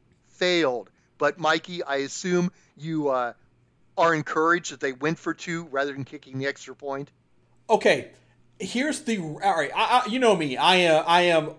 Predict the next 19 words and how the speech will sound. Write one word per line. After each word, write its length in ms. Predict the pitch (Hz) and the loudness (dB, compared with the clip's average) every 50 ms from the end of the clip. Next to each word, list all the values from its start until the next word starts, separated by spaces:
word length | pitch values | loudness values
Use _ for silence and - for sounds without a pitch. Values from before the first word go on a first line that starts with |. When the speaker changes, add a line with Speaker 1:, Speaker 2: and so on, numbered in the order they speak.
| _ - | _ -8
Speaker 2:
oh, 180 | - 214 226 | -2 0 2
usually 840 | 226 190 175 208 233 240 196 180 190 165 156 147 127 120 113 104 _ _ _ _ _ _ _ | 2 2 2 2 2 2 2 2 2 2 2 0 -2 -4 -8 -12 _ _ _ _ _ _ _
pro 580 | - - - 180 180 175 165 160 151 151 147 - - _ _ | -10 0 6 10 10 10 10 8 4 2 -2 -8 -18 _ _
two-point 420 | - 208 202 185 185 185 170 160 147 | -2 -2 -2 0 2 0 0 0 -2
conversion. 560 | - 139 123 147 147 143 135 - - 143 127 | -6 -2 2 4 4 4 2 0 -6 -14 -14
You 100 | 123 123 | -14 -12
go 260 | 117 - 165 190 190 | 0 4 6 6 6
for 320 | 185 - 180 170 165 160 | 4 4 2 4 4 4
it 60 | 160 143 | 4 2
when 120 | 143 131 | -2 -4
you 60 | 127 143 | 0 2
have, 200 | 160 165 143 143 | 2 2 2 0
you're 160 | 156 175 165 | -2 -2 -2
the 160 | - 120 110 | -2 0 0
underdog, 800 | 156 196 196 226 214 156 190 185 180 170 165 160 156 151 143 143 - - - - - _ _ | 0 2 2 0 4 6 8 8 10 10 10 8 6 6 2 -4 -10 -14 -20 -20 -20 _ _
you 120 | - 131 110 | -12 -6 2
have 220 | 160 175 185 180 | 4 6 6 4
the 80 | 160 147 | 2 -4
shot. 500 | - - 175 151 143 139 127 - - | -4 0 2 4 4 4 2 -2 -8